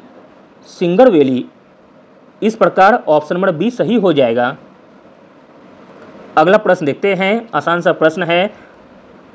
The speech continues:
राजा राम मोहन राय को राजा उपाधि किसने दी थी? आंसर है ऑप्शन नंबर बी, अकबर द्वितीय ने। अगला प्रश्न है, ईश्वर के बारे में सोचने के लिए मेरे पास वक्त नहीं है क्योंकि अभी इस धरती पर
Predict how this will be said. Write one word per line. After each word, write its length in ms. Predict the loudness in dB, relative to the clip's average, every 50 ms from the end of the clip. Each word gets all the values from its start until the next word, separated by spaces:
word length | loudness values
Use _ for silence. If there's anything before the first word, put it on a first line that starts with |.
| -20 -16 -10 -2
राजा 420 | 2 2 4 4 4 4 4 4 4
राम 200 | 4 2 0 0
मोहन 200 | 2 2 2 2
राय 240 | 2 2 2 2
को 360 | 2 2 4 4 4 2 0 -6 -14 -8 -2
राजा 320 | 2 2 4 4 4 4 2
उपाधि 400 | 2 2 2 2 2 2 0 -2
किसने 320 | -4 -6 -4 -2 -2 -2
दी 160 | 0 -2 -2
थी? 340 | -2 -4 -4 -6 -6 -6 -10 -14 -20 -20 -20 -20 -20 -8 -2 0
आंसर 340 | 2 2 2 2 2 2 2
है 100 | 4 4
ऑप्शन 320 | 4 4 4 2 0 -2
नंबर 180 | 0 0 0 0 -2 -6 -6 -2
बी, 300 | 0 0 0 0 -2 -8 -6 -4
अकबर 300 | -2 -2 2 2 2 4
द्वितीय 300 | 2 2 0 0 0 0
ने। 240 | 0 -2 -4 -6 -8 -12 -16 -8 -4 -2
अगला 200 | 0 2 2 2
प्रश्न 300 | 2 2 0 0 -2 -2
है, 460 | -2 0 0 0 -2 -4 -8 -16 -20 -20 -20 -16 -6 -4
ईश्वर 300 | -4 -2 2 2 4 4
के 140 | 4 4 4
बारे 340 | 4 6 4 4 4 4 4
में 120 | 2 0
सोचने 380 | 0 -2 -4 -4 -2 -2 -2 -2
के 160 | 0 0 0
लिए 340 | 0 2 2 0 0 -2 -6 -14 -16 _ -4
मेरे 300 | 0 2 4 4 4 4
पास 320 | 4 4 2 2 2 0
वक्त 280 | 0 2 2 2 0 0
नहीं 260 | -2 -2 0 0 0
है 220 | 0 0 0 0 0 -4 -8 -20 -20 _ -20 -20 -10 -4
क्योंकि 300 | -2 -2 0 4 4 6
अभी 220 | 6 6 4 4 0
इस 180 | 0 -2 -4
धरती 360 | 0 0 0 0 2 0 -2
पर 400 | 0 2 4 4 4 4 2 -2